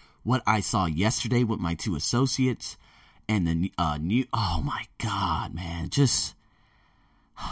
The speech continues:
it's a beautiful thing. Oh, it just gives, it just sends, like, these little shivers down my spine. I'm just so grateful for it. Thank you,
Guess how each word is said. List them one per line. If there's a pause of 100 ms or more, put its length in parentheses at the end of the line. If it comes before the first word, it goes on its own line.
(920)
it's
a
beautiful
thing. (100)
Oh,
it
just
gives,
it
just
sends,
like,
these
little
shivers
down
my
spine.
I'm
just
so (600)
grateful
for
it.
Thank
you,